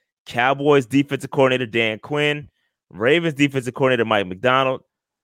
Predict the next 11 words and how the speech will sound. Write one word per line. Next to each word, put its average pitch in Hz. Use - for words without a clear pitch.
Dolphins 151
offensive 139
no-, 123
coordinator 123
Frank 113
Smith. 143
Rams 151
defensive 151
coordinator 117
Raheem 127
Morris. 143